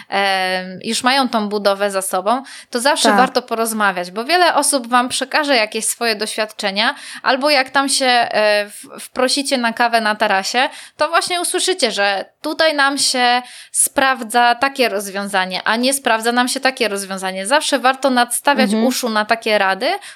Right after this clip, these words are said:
Speaker 1: bo to są po prostu bardzo,
Speaker 2: Cenne,
Speaker 1: bardzo praktyczne,
Speaker 2: cenne rady.
Speaker 1: e, praktyczne,
Speaker 2: Tak.
Speaker 1: cenne rady, które, mm, no, są, są bardzo wartościowe, tak? Bo to, to są często rzeczy, których nie us-, nie wiem, nie,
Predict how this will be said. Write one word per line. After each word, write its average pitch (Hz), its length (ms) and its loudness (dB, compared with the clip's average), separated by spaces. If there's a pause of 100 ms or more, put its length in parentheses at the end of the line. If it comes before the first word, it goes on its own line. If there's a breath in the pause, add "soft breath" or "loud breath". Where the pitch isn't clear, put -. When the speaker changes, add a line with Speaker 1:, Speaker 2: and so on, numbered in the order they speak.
Speaker 1:
bo 254 100 2
to 302 120 2
są 302 200 2
po 262 120 0
prostu 269 400 2
bardzo, 247 480 2
Speaker 2:
Cenne, 240 220 6
Speaker 1:
bardzo 214 300 2
praktyczne, 226 480 2
Speaker 2:
cenne 220 220 4
rady. 233 320 4
Speaker 1:
e, 233 100 2
praktyczne, 262 680 -2
Speaker 2:
Tak. - 80 -16
Speaker 1:
cenne 233 460 0
rady, 220 500 2 (520 loud breath)
które, 269 640 2
mm, 220 580 -10
no, 269 180 -2
są, 320 320 0 (100)
są 311 400 0
bardzo 285 300 2
wartościowe, 240 640 0
tak? 254 240 0
Bo 254 100 -2
to, 269 140 2 (200)
to 277 80 2
są 269 200 0
często 262 300 0
rzeczy, 240 220 -6
których 247 300 -8
nie 247 120 0
us-, 262 220 -6
nie 220 200 -2
wiem, 185 160 -4
nie, 247 100 -2